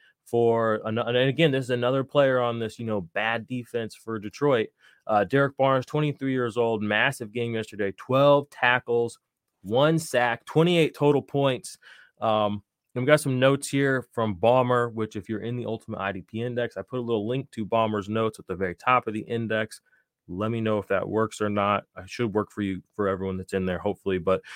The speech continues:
if not, let me know and I'll get that sorted. But he has a little note in there that says, <clears throat> "Barnes snap share rocketed from thirty percent to almost seventy in week nine.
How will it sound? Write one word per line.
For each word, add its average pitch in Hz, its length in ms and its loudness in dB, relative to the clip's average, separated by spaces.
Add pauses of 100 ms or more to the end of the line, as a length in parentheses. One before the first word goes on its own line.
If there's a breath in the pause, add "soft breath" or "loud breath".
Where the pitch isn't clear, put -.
(140 loud breath)
if 110 100 0
not, 120 200 4
let 113 80 2
me 110 100 2
know 107 140 0
and 101 80 0
I'll 101 80 0
get 95 160 -6
that 95 160 0
sorted. 101 340 0
But 101 220 2 (260 loud breath)
he 151 140 4
has 151 220 6
a 143 40 2
little 135 80 2
note 139 160 6
in 131 60 4
there 123 140 6
that - 20 -4
says, 113 240 2 (180)
<clears throat> 156 320 4
"Barnes 156 380 8
snap 151 240 4
share 135 280 0
rocketed 117 560 8
from 104 140 -6
thirty 113 300 -2
percent 113 400 -4
to - 80 -2
almost 98 340 -4
seventy 117 380 2
in 95 120 -2
week 92 200 -6
nine. 135 360 -2